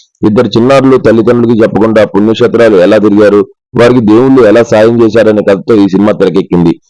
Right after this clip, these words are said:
ఇక ఈ సినిమాలో నటించిన చిన్నారులు బేబీ నిత్య ఇప్పుడు ఎలా ఉందో తెలుసా? అప్పటి ఈ చిన్నది ఇప్పుడు హీరోయిన్ గా మారింది. తన అందాలతో ఆకట్టుకుంటుంది ఈ బ్యూటీ. చైల్డ్ ఆర్టిస్ట్ గా పలు సినిమాల్లో నటించిన నిత్య శక్తి ఆ తర్వాత హీరోయిన్ గా కొన్ని సినిమాల్లో నటించి మెప్పించింది. నువ్వు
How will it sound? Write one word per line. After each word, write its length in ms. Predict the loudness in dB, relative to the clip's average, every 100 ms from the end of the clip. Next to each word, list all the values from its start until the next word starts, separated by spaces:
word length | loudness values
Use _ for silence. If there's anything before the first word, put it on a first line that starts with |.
| _ -4
ఇక 80 | 0
ఈ 160 | 0 0 0
సినిమాలో 300 | 0 2 0
నటించిన 400 | 0 -2 -2 -2 -2
చిన్నారులు 420 | 0 0 0 0
బేబీ 320 | 0 0 0
నిత్య 380 | 0 -2 0 0 -2 _ -6
ఇప్పుడు 180 | -4 0
ఎలా 300 | 0 0 0
ఉందో 180 | 0 0
తెలుసా? 380 | 0 -2 0 -2 -4 _ _ -6
అప్పటి 260 | -4 -2
ఈ 160 | 0 0 0
చిన్నది 260 | -2 0 0
ఇప్పుడు 280 | 0 0 0 2
హీరోయిన్ 280 | 2 0 0
గా 60 |
మారింది. 480 | 0 0 -2 -2 -4 _ -4
తన 100 | -2
అందాలతో 560 | -2 -2 0 0 2 0
ఆకట్టుకుంటుంది 760 | 0 0 -2 -2 -2 0 0
ఈ 40 | 0
బ్యూటీ. 340 | 0 0 -2 -4 _ -4 0
చైల్డ్ 200 | 2 2
ఆర్టిస్ట్ 320 | 0 -2 -2
గా 60 |
పలు 200 | 0 -2
సినిమాల్లో 420 | 0 0 0 0 0
నటించిన 420 | 0 -2 -2 -2 -2
నిత్య 240 | -2 -2
శక్తి 520 | -2 -4 -2 -2 -2 -6 _ _ -6
ఆ 40 | -2
తర్వాత 380 | 0 0 0
హీరోయిన్ 420 | 0 0 0 0 0
గా 60 |
కొన్ని 240 | 0 -2 0
సినిమాల్లో 380 | 0 0 0
నటించి 360 | 0 0 -2 -2
మెప్పించింది. 680 | -2 -2 -4 -2 -2 -2 -6 _ -6
నువ్వు 200 | -2 0